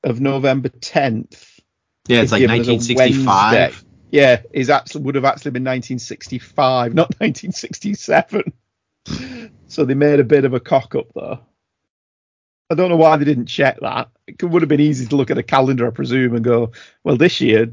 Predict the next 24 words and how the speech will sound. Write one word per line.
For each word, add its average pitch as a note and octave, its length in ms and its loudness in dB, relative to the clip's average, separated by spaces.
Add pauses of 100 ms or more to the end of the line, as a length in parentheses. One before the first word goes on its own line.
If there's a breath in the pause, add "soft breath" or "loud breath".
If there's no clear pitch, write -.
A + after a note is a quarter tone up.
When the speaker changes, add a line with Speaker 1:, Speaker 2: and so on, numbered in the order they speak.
Speaker 1:
that's, - 300 -4
that's - 280 -2
not B2+ 160 -2
the B2 80 -4
date C3 340 0
that B2 200 -4 (260)
went C3 320 -2
to, B2+ 220 -4 (280)
that, - 200 -2
that B2+ 180 0
date C3 220 0
was C3+ 120 -4
on E3 120 0
a C3+ 40 0
Wednesday, A2 400 -4
so B2+ 140 -4
let's C3+ 160 -4
just C#3 140 -12
change B2+ 240 0
that B2 140 0
line C3+ 200 4
of B2+ 60 -2
dialogue." C3+ 380 2
Okay. G3 500 2